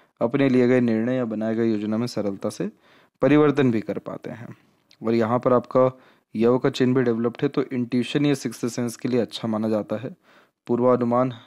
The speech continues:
तब आता है जब मेडिटेशन किया जाए, और यह एक आलीशान घर के सुख का भी कारक होता है। तो जैसे आज आपके पास खुद की एक गाड़ी है, आने वाले समय में आप घर भी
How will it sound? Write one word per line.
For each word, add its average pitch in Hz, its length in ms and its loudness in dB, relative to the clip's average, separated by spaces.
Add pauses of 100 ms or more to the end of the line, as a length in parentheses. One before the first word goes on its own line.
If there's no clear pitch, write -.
(280)
तब 127 160 4
आता 120 240 4
है 123 100 0
जब 120 140 0
मेडिटेशन 113 560 -4
किया 117 260 2
जाए, 117 200 -2 (680)
और 139 140 4
यह 151 280 6
एक 143 180 0
आलीशान 127 420 0
घर 120 160 -2
के 127 120 0
सुख - 240 -4
का 120 140 2
भी 156 300 -2 (300)
कारक 110 280 0
होता - 220 -10
है। 104 120 -6
तो - 120 -10
जैसे 117 260 -2
आज 123 200 4
आपके 123 240 0
पास 131 200 -2
खुद - 200 -12
की 131 80 -4
एक 127 140 -4
गाड़ी 117 300 0
है, 107 180 -8 (1080)
आने 127 220 2
वाले 143 160 6
समय 135 220 2
में 135 120 4
आप 123 120 2
घर 117 180 -2
भी 143 240 0